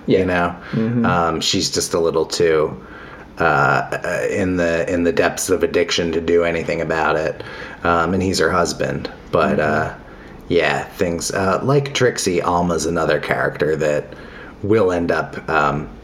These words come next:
Speaker 2: kicking ass and chewing
Speaker 1: Mm-hmm.
Speaker 2: bubble gum, and they haven't invented <laughs> bubble gum yet.
Speaker 1: <laughs> Yeah.
Speaker 2: <laughs> Um,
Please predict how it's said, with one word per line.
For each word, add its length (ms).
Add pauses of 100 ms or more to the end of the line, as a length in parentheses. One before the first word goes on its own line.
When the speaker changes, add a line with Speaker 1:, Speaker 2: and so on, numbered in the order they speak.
(500)
Speaker 2:
kicking 280
ass 300
and 300
chewing 300
Speaker 1:
Mm-hmm. 80
Speaker 2:
bubble 220
gum, 280
and 100
they 80
haven't 340
invented 440
<laughs> 0
bubble 280
gum 200
yet. 300
Speaker 1:
<laughs> 220
Yeah. 800
Speaker 2:
<laughs> 20
Um, 280